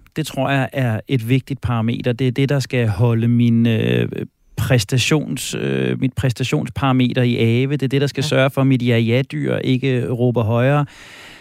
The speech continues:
Speaker 1: Hvem gør jeg det her for? Hvad gør jeg det her for? Hvad ønsker jeg at opnå ved det? Er det, øh, prestige og klapsalver, eller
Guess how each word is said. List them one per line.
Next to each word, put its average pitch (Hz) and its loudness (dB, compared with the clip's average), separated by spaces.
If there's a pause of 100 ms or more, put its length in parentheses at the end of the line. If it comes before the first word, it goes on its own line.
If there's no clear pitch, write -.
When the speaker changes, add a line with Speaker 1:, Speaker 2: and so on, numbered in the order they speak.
(160)
Speaker 1:
Hvem 139 -2
gør 123 0
jeg 135 -2
det 127 2
her 131 0
for? 127 -2
Hvad 131 0
gør 117 0
jeg 120 -2
det 123 -2
her 123 -2
for? 117 -2
Hvad 127 0
ønsker 147 0
jeg 123 0
at 113 0
opnå 123 -2
ved 120 2
det? 139 0
Er 123 0
det, 120 0
øh, 113 0 (180)
prestige 151 0
og 135 0
klapsalver, 131 0 (120)
eller 120 2